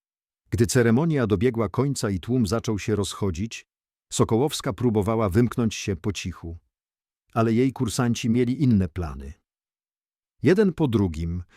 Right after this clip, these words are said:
świeżo upieczeni operatorzy grom ustawili się w szpaler wzdłuż jej drogi. Gdy przechodziła, każdy z nich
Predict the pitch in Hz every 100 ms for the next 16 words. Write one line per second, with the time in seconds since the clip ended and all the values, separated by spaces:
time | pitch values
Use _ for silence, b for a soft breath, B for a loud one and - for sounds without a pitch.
0 | B B - - 156 131 127 123 113 156
1 | 180 160 117 120 113 123 147 113 90 98
2 | 110 117 143 131 - 110 123 120 107 113
3 | - - 117 110 104 104 b b b -
4 | 87 107 123 - 113 107 98 85 73 80
5 | - _ _ _ _ _ _ - 104 -
6 | 120 104 98 185 151 127 104 107 85 135
7 | -